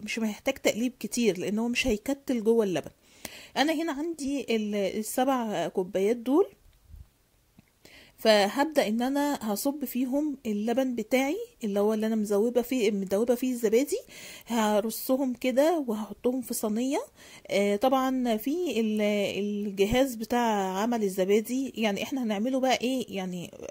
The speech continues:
حاجه في البيت من غير ال-، الجهاز بتاع الزبادي ده. آه، بصوا بقى، يعني انا هامله الكوبايات، ماشي؟ انتي لو حابه تحطي كوبايات اكبر، حابه تحطي كوبايات اصغر، آه، براحتك،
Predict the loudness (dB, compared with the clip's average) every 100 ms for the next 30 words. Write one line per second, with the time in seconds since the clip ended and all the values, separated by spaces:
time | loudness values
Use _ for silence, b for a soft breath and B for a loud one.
0 | -4 2 2 2 2 2 0 -4 -8 -4
1 | 0 2 4 2 2 4 4 2 -2 B
2 | B -4 2 4 4 0 2 2 2 4
3 | 4 2 -8 -10 -14 -16 B B B B
4 | -2 0 2 0 -2 0 4 4 4 0
5 | -2 -2 -2 0 0 0 0 -2 -4 -6
6 | 0 4 4 2 0 -8 -6 -6 -2 -2
7 | -2 -4 -2 -4 -2 0 0 0 -2 -2
8 | 0 -2 -4 -4 -4 -4 -6 -2 2 4
9 | 4 4 0 0 0 0 0 -2 -2 -2
10 | -4 -2 -6 -4 0 0 0 -2 2 0
11 | 0 B B B -6 0 0 0 -2 -4